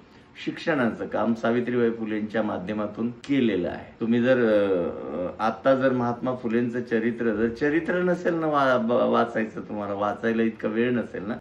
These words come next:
जसा आपण हा अतिशय शॉर्ट व्हिडिओ तुमच्यासाठी तयार करतोय, तर तुम्ही या विषयावरचा एखादा चित्रपट बघा. आता फुलेंचा चित्रपट चांगला लागलेला आहे, तो तुम्ही बघू शकता. मग महात्मा फुलेंचं महाराष्ट्राच्या जडणघडणीमध्ये योगदान काय, याचा अर्थ तुमच्या लक्षात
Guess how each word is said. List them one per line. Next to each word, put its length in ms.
जसा 220
आपण 280
हा 380
अतिशय 400
शॉर्ट 360
व्हिडिओ 320
तुमच्यासाठी 560
तयार 160
करतोय, 400
तर 40
तुम्ही 240
या 100
विषयावरचा 540
एखादा 280
चित्रपट 460
बघा. 300
आता 220
फुलेंचा 480
चित्रपट 480
चांगला 420
लागलेला 420
आहे, 80
तो 100
तुम्ही 260
बघू 260
शकता. 340
मग 140
महात्मा 480
फुलेंचं 500
महाराष्ट्राच्या 720
जडणघडणीमध्ये 920
योगदान 560
काय, 420
याचा 320
अर्थ 340
तुमच्या 340
लक्षात 320